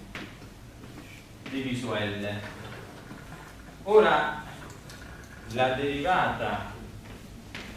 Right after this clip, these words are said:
di n rispetto a x, che abbiamo chiamato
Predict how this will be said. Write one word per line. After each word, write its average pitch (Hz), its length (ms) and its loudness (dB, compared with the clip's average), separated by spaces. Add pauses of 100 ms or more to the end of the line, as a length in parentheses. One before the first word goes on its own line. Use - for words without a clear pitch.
(1000)
di 110 200 -2
n 98 520 2 (1040)
rispetto 123 540 -4
a - 20 -2
x, 202 760 -2
che - 60 -8
abbiamo 110 440 -4
chiamato 110 640 -2